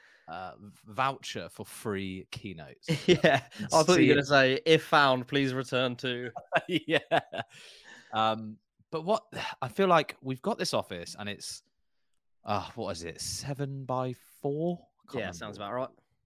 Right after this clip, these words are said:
Speaker 1: So big, like, and it's, like, big, like, vaulted, almost like barn-like roof, ceilings, whatever. What are we gonna, what do we want in there?
Speaker 2: That's a good question. It's a good question. We're so used to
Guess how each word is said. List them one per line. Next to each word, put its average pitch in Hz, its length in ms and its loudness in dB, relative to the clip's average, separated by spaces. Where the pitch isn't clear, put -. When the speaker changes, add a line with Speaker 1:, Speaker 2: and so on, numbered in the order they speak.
Speaker 1:
So 127 180 -4
big, 156 280 -2
like, 127 140 -2
and 117 80 -12
it's, 110 160 -14
like, 113 160 -20
big, 123 200 -10
like, 92 160 -16
vaulted, 117 380 -8
almost 98 200 -12
like - 100 -14
barn-like 95 640 -6
roof, - 600 -6
ceilings, 85 540 -12
whatever. 80 380 -12
What 160 100 -8
are 202 40 -8
we 240 60 -8
gonna, 254 180 -6
what 285 100 -8
do 302 60 -10
we 311 60 4
want 208 280 2
in 165 140 -12
there? 147 200 -14
Speaker 2:
That's 139 160 -8
a 160 60 -10
good 147 220 -2
question. 117 460 -4
It's - 140 -14
a 135 40 -12
good 123 200 -10
question. 113 520 -10
We're 123 80 -8
so 151 160 -6
used 131 440 -6
to 110 240 -12